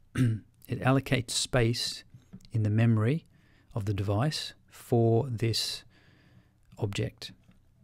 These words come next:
And then finally, we initialize, make it ready for use.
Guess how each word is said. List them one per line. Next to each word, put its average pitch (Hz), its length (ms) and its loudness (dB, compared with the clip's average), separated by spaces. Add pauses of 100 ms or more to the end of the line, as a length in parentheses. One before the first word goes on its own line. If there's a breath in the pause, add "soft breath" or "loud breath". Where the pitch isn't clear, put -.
(280)
And 120 80 2
then 117 80 6
finally, 117 560 4
we 117 200 4
initialize, 113 1080 2 (380 soft breath)
make 120 320 0
it 113 80 -4
ready 110 260 2
for - 160 -4
use. 104 440 -4